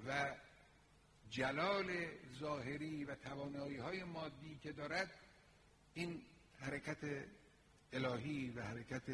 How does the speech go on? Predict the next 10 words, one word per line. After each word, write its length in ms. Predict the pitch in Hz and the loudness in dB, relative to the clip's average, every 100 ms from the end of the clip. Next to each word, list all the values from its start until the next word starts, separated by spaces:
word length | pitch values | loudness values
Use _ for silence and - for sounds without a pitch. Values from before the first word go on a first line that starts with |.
| 120 123 - - - | -2 -4 -14 -8 2
پیامبرانه 1000 | 120 120 113 113 117 113 117 135 120 - - - - - - - | 4 4 4 4 4 4 4 2 0 -4 -16 -20 -20 -20 -20 -8
راه 280 | 117 131 131 | 0 2 2
خودش 280 | 131 127 113 | 0 -2 -2
رو 120 | 123 | -2
داره 300 | 113 120 117 | -2 0 -2
ادامه 320 | 110 113 123 | -2 0 0
می‌ده 280 | 143 147 143 | -2 -2 -2
و 120 | 123 | -4
پیش 320 | - 139 131 | -4 -6 -4
میره. 260 | 147 143 147 | -4 -2 -4